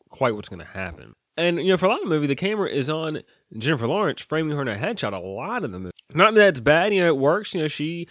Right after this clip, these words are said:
conveys a lot of emotion. We spend a lot of time at that angle, and we watch a lot of her reactions to everything that unfolds, which again makes it kind of, I mean, you've got, you've got Jennifer Lawrence and Javier Bardem there in this house. Then you get this couple, Ed Harris and Michelle Pfeiffer, and they stay at the house, even though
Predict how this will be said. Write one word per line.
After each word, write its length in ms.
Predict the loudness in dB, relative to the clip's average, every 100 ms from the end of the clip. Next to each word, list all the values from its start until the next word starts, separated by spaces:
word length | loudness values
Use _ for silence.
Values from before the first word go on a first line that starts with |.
| _ _
conveys 300 | -2 0 0
a 40 |
lot 100 | 0
of 60 | 0
emotion. 600 | -2 -4 -6 -6 -8 -10 _ _ -4
We 100 | -2
spend 180 | -2 -2
a 40 |
lot 140 | 0 -2
of 80 |
time 140 | -2 -6
at 60 | -6
that 140 | -6
angle, 300 | -6 -4 -4
and 100 | -4
we 80 | -4
watch 300 | -2 -2 -4
a 20 |
lot 140 | -6 -6
of 80 |
her 140 | -4 -6
reactions 520 | -4 -4 -8 -10 -10
to 80 | -8
everything 200 | -10 -10
that 100 | -12
unfolds, 500 | -14 -8 -6 -6 -6
which 140 | -12
again 240 | -10 -10 -8
makes 200 | -10 -12
it 80 |
kind 100 | -20
of, 180 | -20 _
I 40 | -4
mean, 100 | -2
you've 80 |
got, 260 | 2 0 -2 _ _ -16
you've 100 | -8
got 120 | -6
Jennifer 200 | 0 2
Lawrence 400 | 4 4 4 0
and 120 | -6
Javier 360 | -4 0 2 0
Bardem 500 | 0 -2 0 0 0
there 280 | -2 -2 -4
in 160 | -6
this 180 | -12 -12
house. 640 | -12 -2 2 2 -2 -10 -16 _ -10
Then 100 | -6
you 80 | -6
get 80 |
this 160 | -6 -10
couple, 400 | -6 -6 -4 -4
Ed 140 | -4
Harris 440 | -6 -6 -4 -6 -8
and 220 | -12 -12
Michelle 240 | -12 -12
Pfeiffer, 580 | -10 -2 -2 0 -2 -2 _ _ -16
and 200 | -8 -2
they 100 | -2
stay 160 | 0
at 40 | -4
the 80 |
house, 280 | -2 -4 -4
even 160 | -6 -6
though 380 | -6 -6 -6